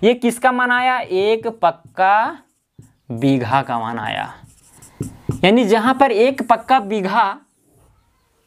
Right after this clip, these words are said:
जो चल रहा है, जहां पर एक एकड़ में होता है वन पॉइंट सिक्स पक्का बीघा, वहां पर एक पक्का बीघा का मान स्क्वायर मीटर में होगा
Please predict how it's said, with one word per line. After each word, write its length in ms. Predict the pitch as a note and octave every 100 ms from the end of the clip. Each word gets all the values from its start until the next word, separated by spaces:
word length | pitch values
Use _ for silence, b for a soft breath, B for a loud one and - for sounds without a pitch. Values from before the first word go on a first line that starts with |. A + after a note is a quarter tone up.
| _ D#3+
जो 200 | C#3+ G3
चल 300 | - A3+ B3+
रहा 300 | A3+ F#3 E3
है, 280 | F3 A3+ - b b b D#3+
जहां 220 | D#3+ F#3+
पर 140 | A3
एक 300 | F#3+ A3 B3
एकड़ 240 | A#3+ A3+ A3
में 100 | G#3
होता 240 | G#3 A3
है 160 | G#3+ E3+
वन 320 | F3+ A#3+ B3
पॉइंट 360 | B3 G#3+ A3
सिक्स 320 | F3+ B3+ B3 A3+
पक्का 380 | - - - A#3
बीघा, 420 | G3 D3+ E3+ A#3+ B B F3+
वहां 240 | G3 A#3
पर 180 | B3 -
एक 360 | G#3+ C#4+ E4 A#3+
पक्का 380 | A3+ A3 B3 G3
बीघा 300 | G3+ F3 G3
का 160 | G3+
मान 380 | F#3 F3 F#3 F#3+
स्क्वायर 560 | - - G#3 A3 C4 C4+
मीटर 300 | G#3+ - F#3
में 140 | F#3
होगा 400 | E3 F3 G#3